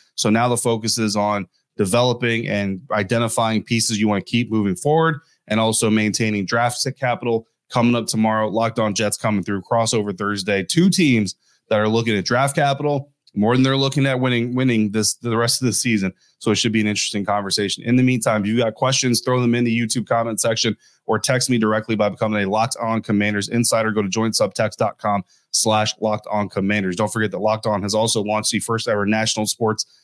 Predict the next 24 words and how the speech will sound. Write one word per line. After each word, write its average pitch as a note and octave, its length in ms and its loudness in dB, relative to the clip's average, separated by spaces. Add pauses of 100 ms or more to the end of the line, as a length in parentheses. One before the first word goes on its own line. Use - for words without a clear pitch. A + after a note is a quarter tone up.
(160)
twenty-four A#2+ 420 2
seven G#2+ 320 0
streaming A2 380 0
channel G#2+ 320 0
on F2+ 240 -2
YouTube. C3 480 2 (220)
Locked A#2+ 240 0
On A#2 120 2
Sports A#2 320 -2
Today A#2 140 0
is A2 100 0
here A#2+ 140 2
for A2+ 80 -6
you A2+ 120 0
twenty-four A2+ 420 0
seven, A#2 280 0
covering A#2 300 0
the A#2 100 2
top B2 300 -2
sports - 320 -2
stories A#2 340 0
of A2 120 2
the G#2 60 0
day A2+ 300 -2